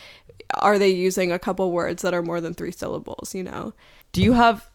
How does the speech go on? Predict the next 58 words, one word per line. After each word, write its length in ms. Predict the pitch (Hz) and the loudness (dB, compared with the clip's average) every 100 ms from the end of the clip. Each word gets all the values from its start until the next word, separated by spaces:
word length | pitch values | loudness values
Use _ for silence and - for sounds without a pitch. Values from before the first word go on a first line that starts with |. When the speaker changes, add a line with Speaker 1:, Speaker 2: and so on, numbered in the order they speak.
| - | -2
Speaker 2:
an 80 | 175 | 2
intended 460 | 165 170 151 151 | 2 2 2 2
audience 580 | 127 - 139 156 160 - | 2 0 0 0 -2 -2
when 200 | 95 120 | 0 2
you're 160 | 120 107 | 0 0
making 340 | 98 - - | -2 -2 -4
your 100 | 85 | -4
content 560 | - - - - 170 - | -4 -6 -6 -4 -6 -4
or 60 | |
when 100 | - | -6
you're 100 | - - | -4 -4
writing 180 | - | -4
your 160 | 85 - | -2 2
essays? 420 | 202 202 196 190 | 2 4 4 4
Like, 140 | 175 - | 2 0
is 160 | 160 | 2
there 120 | 175 | 4
a 60 | 170 | 4
person 340 | - 156 160 | 4 0 4
that 100 | 180 | 2
you're 140 | 147 143 | 4 2
envisioning 460 | 147 147 147 139 | 2 0 0 -2
in 80 | 131 | 0
your 100 | 131 | 0
mind? 520 | 180 226 220 220 214 - | 4 4 6 6 4 0
What, 300 | - 175 170 - _ _ _ _ - | 0 4 4 0 _ _ _ _ -2
what 180 | 160 147 | 0 2
does 80 | |
that 160 | 151 - | 0 0
process 340 | - 147 - | 0 0 -4
look 140 | - - | -6 -6
like 160 | - | -8
for 100 | - | -6
you? 80 | - - - - | -4 -2 -4 -6
Speaker 1:
Yeah, 600 | 240 269 403 262 175 - - | -2 0 4 4 2 0 -6
totally. 520 | - 262 269 190 160 - | -4 -2 0 -2 -6 -6
And, 320 | 214 233 180 | -2 -2 -2
I 80 | 208 | -4
mean, 180 | 208 220 | -6 -4
this 220 | 208 302 | -6 -6
is 100 | 294 | -4
also, 360 | 185 208 214 208 | -4 -4 -2 -2
like, 260 | 170 - | -2 -4
I'm 140 | 190 202 | -6 -4
glad 220 | 170 170 | -4 -4
that 60 | 165 | -6
you 100 | - | -6
asked 200 | 190 - | -8 -10
that 120 | - | -10
question 380 | - 190 - 196 | -8 -8 -8 -10
because 260 | 196 196 | -10 -10
I 160 | - 202 | -8 -4
think 180 | 214 220 | -2 -2
about 180 | 196 | -2
this 160 | 190 180 | -4 -4
a 80 | 196 | -4
lot. 400 | 202 185 180 - | -2 -2 -2 -4
Like, 300 | 190 180 | -4 -4